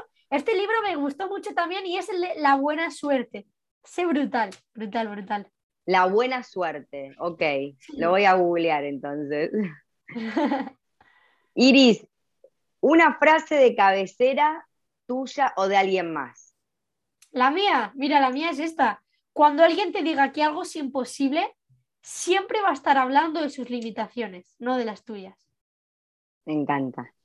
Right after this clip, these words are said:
Speaker 2: me encanta. Y hemos llegado al final, hemos llegado
Speaker 1: Oh.
Speaker 2: espectacular.
Speaker 1: <laughs>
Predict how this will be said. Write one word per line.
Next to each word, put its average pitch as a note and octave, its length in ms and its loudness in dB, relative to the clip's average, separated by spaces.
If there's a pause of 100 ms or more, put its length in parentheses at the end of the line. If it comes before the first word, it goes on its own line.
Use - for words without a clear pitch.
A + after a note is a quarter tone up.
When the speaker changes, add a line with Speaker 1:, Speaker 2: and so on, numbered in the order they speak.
(400)
Speaker 2:
me E3 420 2
encanta. C#3 880 0 (720)
Y A#3+ 400 6
hemos E4 440 6
llegado C4+ 760 4 (100)
al G3 280 -2
final, G3+ 760 -4
hemos G#3 340 -14
llegado C4 800 0 (180)
Speaker 1:
Oh. C4 440 0
Speaker 2:
espectacular. G#3+ 960 4
Speaker 1:
<laughs> D#4 120 0